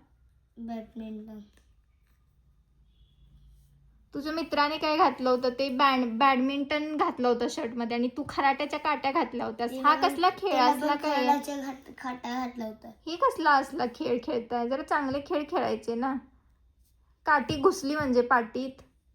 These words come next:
Speaker 2: आणि बरं हे सगळं झालं. मी बघितलं इथनं खिडकीतनं आणि मम्माला काय म्हणतोयस, नाही, काही नाही घातलं. म्हणजे मम्माशी आज तू खोटं बोललास. काय पनिशमेंट द्यायची आता तुला?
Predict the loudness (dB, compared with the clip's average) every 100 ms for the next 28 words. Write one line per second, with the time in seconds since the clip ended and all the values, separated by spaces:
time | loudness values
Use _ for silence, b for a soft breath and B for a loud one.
0 | _ _ _ _ _ _ _ _ _ _
1 | _ _ _ -4 -2 0 2 2 2 0
2 | -2 0 2 6 6 4 0 2 0 0
3 | -2 -2 -4 -4 -4 -4 -6 -6 -10 -6
4 | -2 0 0 0 2 2 2 -2 -4 -4
5 | -4 -6 -4 -4 -4 -6 -4 -6 -4 -4
6 | -6 -8 -8 -8 -12 b b b -4 0
7 | 2 2 2 -2 -2 -2 0 2 4 4
8 | 2 0 -6 -14 _ _ _ -2 0 2
9 | 2 0 -2 -2 0 0 0 -4 -4 -6
10 | -8